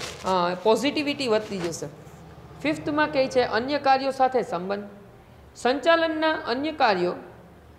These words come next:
જેવા કે આયોજન, વ્યવસ્થાતંત્ર,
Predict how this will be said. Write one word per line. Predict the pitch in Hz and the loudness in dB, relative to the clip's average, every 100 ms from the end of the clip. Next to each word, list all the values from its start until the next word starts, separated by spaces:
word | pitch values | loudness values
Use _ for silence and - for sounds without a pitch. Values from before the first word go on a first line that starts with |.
| - | 0
જેવા | 226 269 | 2 4
કે | 269 226 | 2 0
આયોજન, | 180 185 214 214 240 - - - - - - - | 2 2 2 0 -6 -10 -16 -18 -20 -20 -16 -2
વ્યવસ્થાતંત્ર, | 185 202 - 247 233 233 226 | 0 0 4 4 4 -2 -4